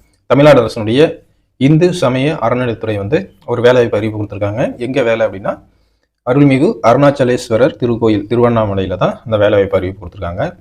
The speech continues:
இந்த வேலை வந்து என்ன வேலை, கல்வி தகுதி என்னங்கிறத இந்த வீடியோல முழுமையா பார்க்கலாம். அதுக்கு முன்னாடி நம்ம சேனலை சப்ஸ்கிரைப் பண்ணாதவங்க சப்ஸ்கிரைப் பண்ணிக்கங்க, ஃபாலோ பண்ணிக்கங்க. திருவண்ணாமலை அருள்மிகு அருணாச்சலேஸ்வரர் திருக்கோயில்ல, அஹ், காலி பணியிடங்கள் வந்து, அஹ், விண்ணப்பிக்க,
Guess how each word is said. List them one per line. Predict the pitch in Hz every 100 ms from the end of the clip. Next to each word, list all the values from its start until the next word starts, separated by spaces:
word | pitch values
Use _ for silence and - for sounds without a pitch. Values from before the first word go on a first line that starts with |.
| _ _ _ _
இந்த | 117 123
வேலை | 123
வந்து | 113 120
என்ன | 107 110
வேலை, | 104 113
கல்வி | 107 110
தகுதி | 107 101
என்னங்கிறத | 101 101 98 139
இந்த | 107
வீடியோல | 104 98 143 180
முழுமையா | 127 104 104
பார்க்கலாம். | 104 - 110 156
அதுக்கு | 110 104
முன்னாடி | 113
நம்ம | 104 95
சேனலை | 95 101 101 -
சப்ஸ்கிரைப் | 98 - 104
பண்ணாதவங்க | 95 95 95 120 208 _ _ _ _ -
சப்ஸ்கிரைப் | 123 131 113
பண்ணிக்கங்க, | 101 95 135
ஃபாலோ | 127 107 98
பண்ணிக்கங்க. | 90 101 - - _ _ _ _
திருவண்ணாமலை | 139 151 147 135 120 131 151 - _ _ _ 120
அருள்மிகு | 139 139 127 214
அருணாச்சலேஸ்வரர் | 123 120 131 135 131 117 120 - 110 107
திருக்கோயில்ல, | 110 110 104 95 107 196 - _ _ _ _ _ -
அஹ், | 113
காலி | 107 123 139
பணியிடங்கள் | 113 110 104 101
வந்து, | 98 104 147 -
அஹ், | 120 107 104 101
விண்ணப்பிக்க, | 117 110 110 107 -